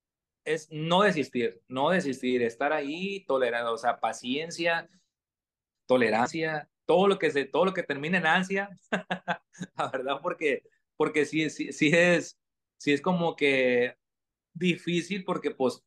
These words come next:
estás soltando, estás haciendo, te estás, ta-, o sea, es como dejar semillitas, semillitas, semillitas y de repente,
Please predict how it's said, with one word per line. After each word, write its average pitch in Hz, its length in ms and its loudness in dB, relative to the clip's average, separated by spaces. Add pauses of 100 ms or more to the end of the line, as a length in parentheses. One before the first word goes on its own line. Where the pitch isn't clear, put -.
(260)
estás 113 220 -2
soltando, 151 600 0
estás 131 200 -2
haciendo, 139 640 -2
te 131 80 -10
estás, 131 320 -2
ta-, - 160 0 (220)
o 131 80 0
sea, 156 200 2
es 139 180 0
como 160 480 -2
dejar 156 460 -2
semillitas, 160 800 -6 (600)
semillitas, 151 320 -2
semillitas 160 340 -4
y 165 60 0
de 139 80 6
repente, 143 480 0